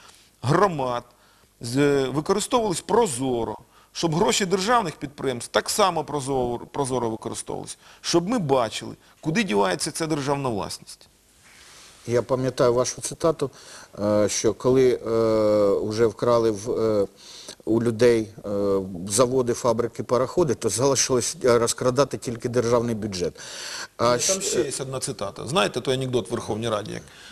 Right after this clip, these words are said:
Speaker 1: двоє депутатів партії регіонів, каже: "Ну все, ми вроді між собою поділили, що ще?" Та каже,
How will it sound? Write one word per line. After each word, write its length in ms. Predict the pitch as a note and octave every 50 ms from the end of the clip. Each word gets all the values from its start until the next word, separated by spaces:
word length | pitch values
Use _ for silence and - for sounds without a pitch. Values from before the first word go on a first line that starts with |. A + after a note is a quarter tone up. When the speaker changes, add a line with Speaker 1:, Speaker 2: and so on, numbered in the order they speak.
| - -
Speaker 1:
двоє 300 | A#2+ B2 D3+ E3 D#3 C#3+
депутатів 500 | C3+ C#3 B2+ - C#3 - C#3+ C3 - C3+
партії 380 | A2+ - C3+ C3 B2+ - B2+ A#2+
регіонів, 420 | B2 A#2+ C3+ D3+ D3+ C#3 A#2+ G#2+
каже: 200 | - - A2+ B2 C#3+
"Ну 60 | F3
все, 220 | E3 - - D3+
ми 240 | C3+ B2+ B2+ C3 C3
вроді 240 | B2+ B2+ B2 A#2+ A#2+
між 160 | B2 A#2+ - -
собою 240 | B2+ B2 C3 B2
поділили, 460 | - B2 A#2 B2+ C#3+ D#3 D#3+ C3+ A2 - - - - - -
що 200 | - - - D3+
ще?" 220 | - - - A#2 G#2+
Та 140 | - E3+
каже, 340 | E3 - F3 E3 D3 D3 C3+